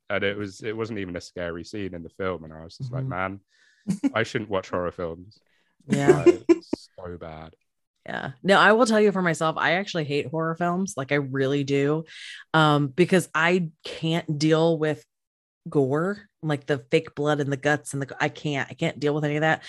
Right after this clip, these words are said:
Speaker 2: Give me a good, like, thriller or mystery and I am down.
Speaker 1: Okay.
Speaker 2: The only horror movies that I love that are just mwah, perfect, that I don't think they will ever be able to top are the, is the Scream series.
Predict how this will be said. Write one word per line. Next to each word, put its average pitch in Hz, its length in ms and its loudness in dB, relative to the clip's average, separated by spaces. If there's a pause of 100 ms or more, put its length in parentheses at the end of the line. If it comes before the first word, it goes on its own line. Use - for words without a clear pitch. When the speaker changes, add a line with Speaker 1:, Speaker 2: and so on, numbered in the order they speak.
(240)
Speaker 2:
Give 208 140 10
me 254 160 10
a 294 40 4
good, 262 200 2
like, 175 160 2
thriller 170 520 0
or 147 140 0
mystery 151 520 -2
and 139 100 -4
I 143 60 -2
am 139 180 -2
down. 131 400 0 (440)
Speaker 1:
Okay. 135 160 -6
Speaker 2:
The 202 320 2
only 208 640 6 (140)
horror 170 260 2
movies 180 560 -2 (140)
that 151 180 2
I 151 180 2
love 143 440 0
that 143 120 0
are 139 100 0
just 139 200 -8
mwah, 151 600 -4
perfect, 170 640 -4 (120)
that 156 120 0
I 147 80 4
don't 156 260 -2
think 151 140 -6
they 160 80 4
will 135 160 -2
ever 143 160 -2
be 143 160 -4
able 139 160 -4
to 131 80 -6
top 131 400 -4
are 143 160 2
the, 135 240 -2
is 135 160 0
the 135 100 -4
Scream 131 380 -8
series. 110 560 -8